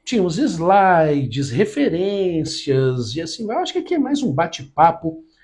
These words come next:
pra que nós possamos falar da palavra de Deus, trazer aqui visões espirituais, visões bíblicas do que é estar na, na,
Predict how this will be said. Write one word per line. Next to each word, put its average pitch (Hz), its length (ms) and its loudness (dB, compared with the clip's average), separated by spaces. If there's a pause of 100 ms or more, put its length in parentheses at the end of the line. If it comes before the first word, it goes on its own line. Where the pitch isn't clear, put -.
(280)
pra 147 160 0
que 147 100 -6
nós 156 300 0
possamos 151 640 -4
falar 165 420 0
da 139 120 -2
palavra 120 360 -4
de 110 120 -8
Deus, 185 580 -6 (500)
trazer 240 560 4
aqui 196 280 -2
visões 180 880 4
espirituais, 131 1040 -2
visões 151 680 -2 (160)
bíblicas 139 1000 -2 (460)
do 196 120 -10
que - 240 0
é 170 320 2 (720)
estar 151 640 2 (460)
na, 143 320 -2 (160)
na, 143 480 0